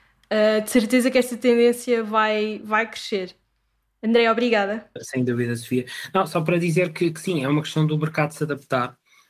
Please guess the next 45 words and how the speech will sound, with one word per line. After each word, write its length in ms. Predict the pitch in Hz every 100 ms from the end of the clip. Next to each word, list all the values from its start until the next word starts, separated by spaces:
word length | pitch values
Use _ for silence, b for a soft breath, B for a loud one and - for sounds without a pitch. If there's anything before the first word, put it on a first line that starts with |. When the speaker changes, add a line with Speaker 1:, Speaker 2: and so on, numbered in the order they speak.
| b
Speaker 2:
é 40 | 123
uma 120 | 127
questão 180 | - 127
do 80 | 123
mercado 340 | 120 131 120
abrir 200 | 117 131
mentalidades, 840 | 139 143 139 135 127 120 120 117 - B B B
de, 120 | - 139
de, 240 | - 151 _
de 120 | 151
testarem 420 | 165 - - 175 170
esse 180 | 160
modelo, 280 | 160 151 131
porque 260 | - 156 165
não? 260 | 147 123 - -
Ah, 240 | 131 127
se 160 | 127 -
os 80 | -
candidatos 500 | 147 147 147 147 -
o 80 |
querem, 320 | 156 143 147 147
não 60 |
é? 40 | 139
Se 160 | 160
os 80 | 139
profissionais 560 | - - 156 156 147 147
o 40 |
procurem, 360 | - 151 160 -
porque 200 | - -
não 100 | 160
as 100 | 156
empresas 420 | 151 156 147 135
olharem 340 | 143 143 143
para 140 | 139 135
isso 180 | 147 -
como 200 | 143 143
uma 120 | 139
possibilidade 680 | - 139 139 135 131 143 160 B B B -
e 80 | 143
depois 320 | - 147 139
poderem, 500 | - 135 135 131 131 -
ahm, 800 | 127 120 120 120 117 117 117 117 _ _ _ - -
e, 300 | 127 - 156
e 40 |
poderem 460 | - 135 147 139 151